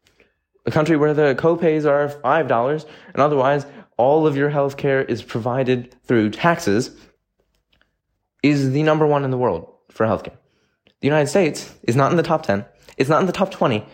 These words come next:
It's not even in the top thirty countries for the best healthcare. We pay four times as much as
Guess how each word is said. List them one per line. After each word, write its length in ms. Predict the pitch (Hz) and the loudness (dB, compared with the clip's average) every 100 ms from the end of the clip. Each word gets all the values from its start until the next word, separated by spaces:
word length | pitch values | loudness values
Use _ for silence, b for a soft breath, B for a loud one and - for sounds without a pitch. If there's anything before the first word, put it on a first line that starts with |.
| B | B
It's 260 | 208 135 | -4 -2
not 120 | 160 196 | 2 2
even 160 | 190 | 2
in 100 | 175 | 0
the 60 | 165 | -2
top 340 | 165 170 - | -2 -4 -4
thirty 500 | - 175 160 92 - b b b b b _ _ _ | -2 0 2 0 -4 b b b b b _ _ _
countries 400 | 151 139 127 101 - | -2 2 0 0 -8
for 100 | - | -2
the 60 | 131 | 0
best 380 | 135 127 - - | 0 -2 -6 -2
healthcare. 440 | 139 123 - 85 b b b b b _ _ _ _ _ _ _ _ _ _ _ | 0 0 -2 -6 b b b b b _ _ _ _ _ _ _ _ _ _ _
We 140 | 123 135 | -2 2
pay 240 | 165 143 | 4 2
four 500 | - - 143 170 180 | -2 -4 0 2 0
times 580 | 165 190 160 120 135 - b - | -2 -2 0 -2 -4 -10 b -8
as 100 | 113 | -4
much 220 | 120 113 | -4 -6
as 120 | 92 | -10